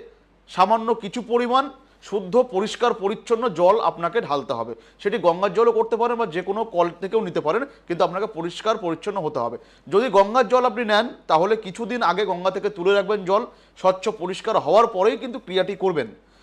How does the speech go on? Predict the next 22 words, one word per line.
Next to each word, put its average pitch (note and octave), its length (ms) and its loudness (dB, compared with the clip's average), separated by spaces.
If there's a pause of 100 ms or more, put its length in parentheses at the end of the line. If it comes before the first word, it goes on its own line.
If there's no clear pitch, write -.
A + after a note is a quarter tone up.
(160)
ক্রিয়াটি G#3 320 2
করার G#3+ 280 4
সময় G#3+ 240 2 (380)
আপনি F3 180 -2 (140)
মনস্কামনা A3+ 520 0
বলে A3 180 6 (160)
লোহার G3+ 300 6
পাত্রে G3+ 220 0 (100)
জলটি E3 340 0
ঢালবেন। E3+ 300 0 (380)
ঢালার F3+ 420 6
পরে A3 160 6 (360)
সামান্য A3 260 2 (140)
কিছু G#3 200 -8
পরিমাণ A3+ 340 2 (140)
আপনার G#3 300 2 (220)
আর্থিক G3+ 280 -4 (120)
দিক G3+ 100 -8 (100)
থেকে A3 160 0 (460)
যদি F#3 160 -2 (140)
আপনার G3 280 0
সামর্থ্য G#3+ 320 0